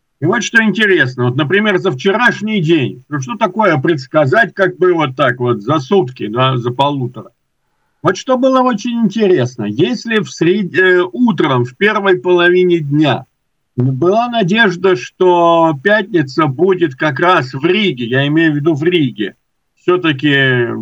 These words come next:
тёплая, выше плюс двадцати семи градусов, да, и днём должно было быть солнечно. Предполагалось, что, может быть, сегодня утром, вот рано утром, где-то в шесть часов, э, непогода, дождь, то есть,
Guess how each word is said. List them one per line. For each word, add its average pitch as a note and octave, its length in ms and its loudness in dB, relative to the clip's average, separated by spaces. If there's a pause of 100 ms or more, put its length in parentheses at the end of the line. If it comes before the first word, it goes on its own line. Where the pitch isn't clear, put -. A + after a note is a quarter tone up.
(200)
тёплая, F#3+ 600 2
выше C3 360 -2
плюс C#3 300 0
двадцати C#3 480 -4
семи C3+ 560 -2
градусов, F#3 800 0
да, D3+ 260 2 (220)
и C#3 100 0
днём E3+ 300 2
должно D#3 380 0
было C#3 260 0
быть B2 300 0
солнечно. F#3+ 1200 0 (240)
Предполагалось, G3+ 1080 0
что, - 420 -6
может F#3 540 0
быть, F#3 240 0
сегодня D3+ 600 0
утром, C#3+ 600 -2 (320)
вот C#3+ 200 -2
рано D3 400 2
утром, F3 480 2
где-то F#3 300 0
в C#3 40 -10
шесть G3 300 -2
часов, G3+ 500 -2
э, F#3+ 380 4
непогода, F#3+ 720 0
дождь, F3+ 420 0
то F3+ 160 2
есть, E3 260 0